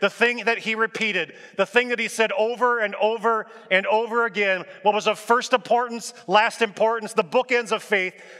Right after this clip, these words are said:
he said this, that Christ died for our sins, the events of Friday. His death was a big deal, but even bigger was Easter Sunday, that he was raised from the dead on the third day according to the scriptures, just as he said, that he appeared to Peter,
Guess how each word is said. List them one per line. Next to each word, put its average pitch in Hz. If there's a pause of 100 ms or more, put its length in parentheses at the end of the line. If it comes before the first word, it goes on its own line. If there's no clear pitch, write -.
(120)
he 196
said 214
this, 190
that 190
Christ 240
died 220
for 220
our 208
sins, 185
the 196
events 214
of 220
Friday. 180 (300)
His 185
death 208 (380)
was 185
a 214
big 185
deal, 196 (280)
but 208 (200)
even 226
bigger 208
was 180
Easter 220
Sunday, 190 (260)
that 202
he 214
was 196
raised 226 (140)
from 233
the 226
dead 208
on 202
the 196
third 220
day 208
according 226
to 226
the 220
scriptures, 214
just 220
as 180
he 190
said, 190 (440)
that 202
he 220
appeared 240
to 226
Peter, 202